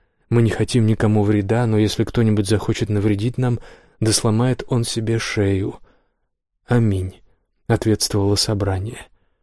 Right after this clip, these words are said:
Мы странники на этой земле. Если блага не спадут на нее, есть в них и наша доля. Аминь.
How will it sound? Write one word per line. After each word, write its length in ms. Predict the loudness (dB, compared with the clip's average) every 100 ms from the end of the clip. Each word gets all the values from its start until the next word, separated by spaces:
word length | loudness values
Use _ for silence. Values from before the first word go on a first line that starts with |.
| _ _ _ _ _ _ _ _
Мы 280 | 2 2 2
странники 680 | -2 0 2 2 2 0 0
на 240 | 0 0
этой 180 | -2 -2
земле. 460 | -2 -2 -2 -4 -8 -18 _ _ _ _ _
Если 320 | 0 2 0
блага 460 | 2 4 2 2 0
не 140 | -2
спадут 460 | -2 -2 0 -2 0
на 60 |
нее, 320 | 0 2 2
есть 400 | 2 2 0 0
в 40 | 0
них 240 | 0 -2 -2
и 100 | 2
наша 400 | 4 2 0 -4
доля. 440 | 0 0 -2 -8 -16 _ _ _ _ _ _ _ _ _ _ -2
Аминь. 500 | 0 0 -2 -8